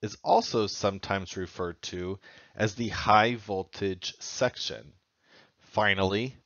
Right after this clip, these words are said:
there's the filament circuit. The filament circuit is also sometimes referred to as the X-ray tube circuit.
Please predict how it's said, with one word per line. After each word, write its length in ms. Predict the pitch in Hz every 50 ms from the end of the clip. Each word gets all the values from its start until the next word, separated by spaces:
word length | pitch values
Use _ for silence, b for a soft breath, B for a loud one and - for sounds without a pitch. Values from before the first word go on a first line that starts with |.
| _ _ _ 98
there's 280 | - 95 87 92 -
the 120 | - - -
filament 600 | - - - 170 185 190 147 110 92 85 - -
circuit. 460 | - - 85 76 - - - 67 - _ _ _ _ _ _ _ _ _ _ _ _ _ _ _ _ _ -
The 80 | 117
filament 560 | - - - 196 214 233 233 214 180 156 -
circuit 500 | - - 113 107 101 - - 107 107 - - -
is 140 | 107 - -
also 400 | - 117 143 - - - 185 175
sometimes 640 | - - 123 117 117 - - 117 113 117 113 - -
referred 380 | 110 98 - - 110 110 107 -
to 180 | - 139 120 -
as 400 | 95 92 92 90 92 90 - - _ _ _ -
the 160 | 104 98 - _ -
X-ray 640 | 113 117 - - - - 117 113 107 104 104 101 - - - -
tube 540 | - - 123 117 110 98 87 82 78 82 80 - _ _ _ _
circuit. 560 | - - - 90 80 - - - 67 65